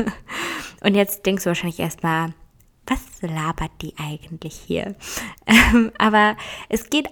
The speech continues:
eigentlich darum, dass man in allem, was man tut oder auch in allem, was man verkauft, den Menschen nicht ein Was verkauft, sondern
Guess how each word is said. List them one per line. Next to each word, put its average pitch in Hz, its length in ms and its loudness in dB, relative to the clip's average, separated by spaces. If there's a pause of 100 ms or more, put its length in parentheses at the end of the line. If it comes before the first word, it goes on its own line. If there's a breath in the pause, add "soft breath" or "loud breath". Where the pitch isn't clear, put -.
eigentlich 220 380 4
darum, 180 600 2
dass 165 300 -2
man 160 200 -4 (120)
in 175 200 -8 (120)
allem, 254 420 4
was 190 280 -2
man 160 200 -6
tut - 400 -2 (120)
oder 175 280 2
auch - 120 -2
in 170 220 -10
allem, 170 320 0
was 156 240 -4
man 151 200 -6
verkauft, - 920 -2 (760 loud breath)
den 226 180 6
Menschen 233 480 4
nicht 220 340 0
ein 165 500 -2 (460)
Was 160 640 -2
verkauft, - 1080 0
sondern 185 480 0